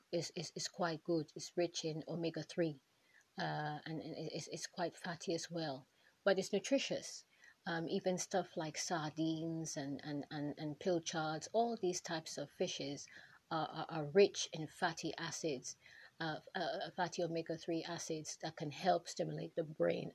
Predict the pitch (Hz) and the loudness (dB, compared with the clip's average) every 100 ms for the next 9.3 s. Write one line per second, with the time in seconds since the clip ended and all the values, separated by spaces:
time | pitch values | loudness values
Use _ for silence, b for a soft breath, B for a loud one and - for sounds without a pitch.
0 | - 165 160 170 143 127 135 _ B B | -6 -4 -2 0 0 -2 -12 _ B B
1 | B B - - 208 214 254 226 160 180 | B B -8 4 4 8 6 6 2 0
2 | 208 - - 180 170 160 - 165 165 143 | 0 -2 -2 -2 0 -2 -2 -2 0 -2
3 | - 156 147 - 151 - - 156 156 156 | -2 -2 -2 -4 -4 -4 -6 -4 -2 -2
4 | 170 190 - B B - 240 226 - 170 | -4 -6 -12 B B 2 4 4 2 -2
5 | - 165 160 139 151 156 147 151 - 151 | 0 -4 -4 -2 -2 -2 -2 -2 -2 -4
6 | 156 185 B B B - 175 170 175 208 | -4 -8 B B B -2 0 2 4 4
7 | 240 - 175 160 156 151 160 160 156 180 | 2 2 4 4 0 -4 -4 -2 0 0
8 | - 208 180 151 - 151 147 143 139 - | 2 2 2 0 0 -2 0 -4 -2 0
9 | 170 160 | 2 2